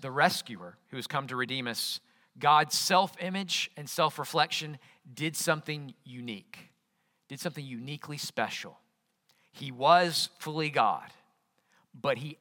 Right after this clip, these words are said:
added to his deity humanity, coming together. In Jesus, all the essential properties of God,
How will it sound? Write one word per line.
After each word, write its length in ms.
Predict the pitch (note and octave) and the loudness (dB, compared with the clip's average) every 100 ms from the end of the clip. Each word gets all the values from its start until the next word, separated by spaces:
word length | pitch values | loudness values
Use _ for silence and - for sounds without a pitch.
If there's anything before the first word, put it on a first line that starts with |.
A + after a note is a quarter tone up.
| - | -2
added 520 | C3 D3+ F3+ F#3 E3 | 2 4 4 0 -4
to 240 | - E3 | -6 -8
his 300 | C#3+ D3 C3 | -8 -10 -12
deity 720 | A2 B2 A#2+ G#2 - E2 D#2+ _ _ _ _ _ _ _ _ _ _ | -12 -8 -6 -8 -10 -16 -18 _ _ _ _ _ _ _ _ _ _
humanity, 720 | - A#2 G#2 G2 E2 - _ _ _ _ _ _ _ _ _ _ | -16 -10 -8 -8 -12 -18 _ _ _ _ _ _ _ _ _ _
coming 320 | - C#3 C#3 C3 | -8 -8 -6 -10
together. 400 | A#2 A2 F2 - _ _ _ _ _ _ _ _ | -6 -6 -6 -10 _ _ _ _ _ _ _ _
In 240 | F3 F3+ G3+ | -2 0 2
Jesus, 680 | C3+ F3 F3+ B2 G#2 - - _ - | 2 2 0 -2 -6 -8 -12 _ -4
all 380 | D#3+ F3 G3+ G3+ | 4 4 4 2
the 400 | D#3+ F#3 F3 E3 | 0 0 0 -4
essential 500 | C3+ - F#3 F3+ G3 | -6 -4 -4 -2 -6
properties 800 | - E3+ E3 E3+ F3 F#3+ E3+ - - | 0 4 4 4 -4 -4 -4 -4 -6
of 160 | C#3 | -2
God, 380 | B2+ C3 E3 G#3+ | 4 4 4 -2